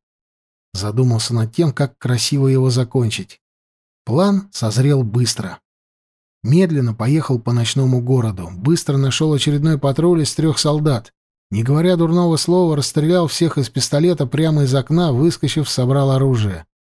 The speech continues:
Три автомата и, что важно, шесть гранат. Именно то, что мне было нужно.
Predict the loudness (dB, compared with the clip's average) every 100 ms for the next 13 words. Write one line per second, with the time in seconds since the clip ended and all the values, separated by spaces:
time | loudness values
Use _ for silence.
0 | _ _ _ _ _ -2 -2 -2 -4 0
1 | 0 -2 -8 -4 0 0 0 -2 -2 0
2 | 0 0 0 2 0 -2 -6 _ -4 0
3 | 2 4 4 2 -2 -4 -4 -2 0 0
4 | 0 0 2 2 0 -2 -6